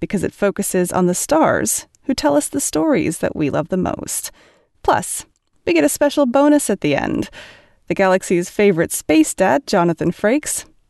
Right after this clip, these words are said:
reassuring us that we will live long and prosper.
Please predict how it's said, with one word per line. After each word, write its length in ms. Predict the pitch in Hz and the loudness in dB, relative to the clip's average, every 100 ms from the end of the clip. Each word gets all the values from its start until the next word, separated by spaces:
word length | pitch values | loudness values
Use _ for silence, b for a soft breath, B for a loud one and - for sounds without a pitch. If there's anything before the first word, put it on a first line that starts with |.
| _ | _
reassuring 640 | - 202 202 - 294 240 190 | 0 2 2 2 2 4 2
us 180 | 190 | 0
that 200 | - 190 | 0 -2
we 120 | 196 196 | -2 0
will 540 | 220 254 147 151 190 _ _ _ _ _ | 2 4 4 2 -4 _ _ _ _ _
live 220 | 165 - | -2 0
long 320 | 214 60 - - _ _ - | -2 -2 -4 -8 _ _ -4
and 120 | 202 | -4
prosper. 640 | - - - - 92 190 | -4 -14 -12 -10 -10 -12